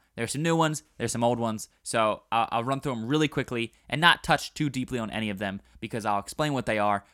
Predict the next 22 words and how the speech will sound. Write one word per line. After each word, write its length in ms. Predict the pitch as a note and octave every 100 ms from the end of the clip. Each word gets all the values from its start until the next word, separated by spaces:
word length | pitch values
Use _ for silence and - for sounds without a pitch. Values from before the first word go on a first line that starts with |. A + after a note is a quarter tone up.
| -
but 140 | A2
I 40 |
don't 100 | A2+
need 140 | G#2 F#2+
to 60 |
say 200 | - -
too 140 | - -
much 200 | - -
about 200 | - -
'em. 120 | - _ _ _ _ C#3
Um, 380 | C#3+ C3 B2 -
Engineer, 600 | E3+ F3+ F#3+ F#3+ C#3+ A#2 _ _
show 260 | - F#3+
enemy 280 | E3+ F#3 F3+
equipment 460 | D#3+ - F#3 D#3+ -
and 180 | C3+ C#3
score 300 | - D3+ E3
streaks, 400 | - F3+ F3 - _ _
lock 240 | D3 D3
onto 140 | D3+ C3
vehicles 360 | C3 A#2 A#2
faster. 420 | - F#2+ - -